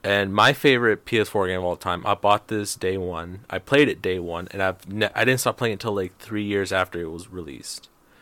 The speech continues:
And that is Metal Gear Solid Five, The Phantom Pain.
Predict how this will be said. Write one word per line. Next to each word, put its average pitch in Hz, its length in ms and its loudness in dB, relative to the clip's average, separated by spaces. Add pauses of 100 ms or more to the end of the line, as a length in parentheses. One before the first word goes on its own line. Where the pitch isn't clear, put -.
(460)
And 95 180 -2
that 98 180 4
is 101 420 -2
Metal 107 300 2
Gear 110 140 0
Solid 98 360 0
Five, 92 420 0
The 87 80 -10
Phantom 90 360 -6
Pain. 78 340 -8